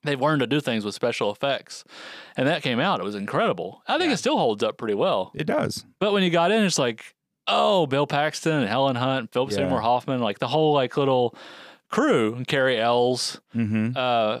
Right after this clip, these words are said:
Speaker 1: they're memorable. And you're like, you know, there's, and they, and they really create and sustain the sequences of suspense.
Speaker 2: Right.
Speaker 1: You know, and, and spectacle. Like that, you know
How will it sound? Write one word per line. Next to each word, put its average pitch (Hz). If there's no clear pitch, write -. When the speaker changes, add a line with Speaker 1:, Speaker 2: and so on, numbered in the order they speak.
Speaker 1:
they're 208
memorable. 220
And 110
you're 120
like, 110
you 170
know, 156
there's, 135
and 139
they, 143
and 135
they 131
really 147
create 135
and 117
sustain 131
the 107
sequences -
of 117
suspense. -
Speaker 2:
Right. 101
Speaker 1:
You 139
know, 101
and, 117
and 151
spectacle. -
Like 117
that, 143
you 123
know 92